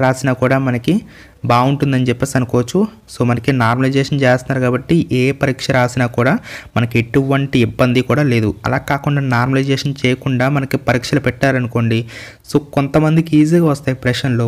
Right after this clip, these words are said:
వాళ్ళందరూ కూడా క్వాలిఫై అయిపోతారు, తర్వాత డిఎస్సి రాసుకుంటారు, డిఎస్సిలో కూడా క్వాలిఫై అయిపోతారు, వాళ్ళకి జాబ్స్ వస్తాయి. కానీ ఎవరికైతే కష్టంగా వచ్చినటువంటి పేపర్లో వాళ్ళు రాశారనుకోండి, అప్పుడు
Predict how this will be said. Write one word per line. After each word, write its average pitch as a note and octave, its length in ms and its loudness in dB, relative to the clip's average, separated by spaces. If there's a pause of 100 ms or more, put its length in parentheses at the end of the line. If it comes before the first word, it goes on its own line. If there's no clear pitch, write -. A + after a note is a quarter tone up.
వాళ్ళందరూ C3 360 0 (100)
కూడా C#3 100 2 (100)
క్వాలిఫై C3+ 400 2
అయిపోతారు, C3 460 0 (520)
తర్వాత C3 360 2
డిఎస్సి B2+ 340 2
రాసుకుంటారు, C3+ 480 0 (120)
డిఎస్సిలో B2 400 0
కూడా C#3 160 -2
క్వాలిఫై B2+ 320 0
అయిపోతారు, - 340 -2
వాళ్ళకి C3+ 220 0
జాబ్స్ B2+ 280 0
వస్తాయి. - 240 -2 (360)
కానీ C#3+ 140 0 (140)
ఎవరికైతే C#3+ 680 2 (180)
కష్టంగా D3 480 0
వచ్చినటువంటి C#3+ 500 -4 (160)
పేపర్లో C3+ 480 2
వాళ్ళు C3 200 2
రాశారనుకోండి, A#2+ 720 0 (180)
అప్పుడు A#2+ 200 0